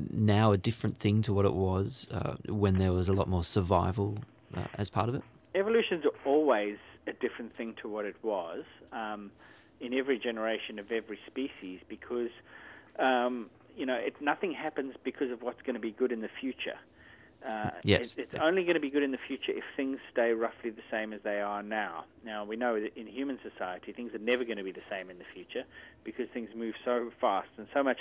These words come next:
Speaker 2: faster than a single generation. So, um, all of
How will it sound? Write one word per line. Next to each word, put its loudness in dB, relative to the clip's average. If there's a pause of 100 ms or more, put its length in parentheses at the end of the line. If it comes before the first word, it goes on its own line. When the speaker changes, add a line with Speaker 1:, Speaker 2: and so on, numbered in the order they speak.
Speaker 2:
faster 0
than -8
a -14
single -10
generation. -10 (880)
So, 6 (100)
um, -2 (380)
all 4
of 4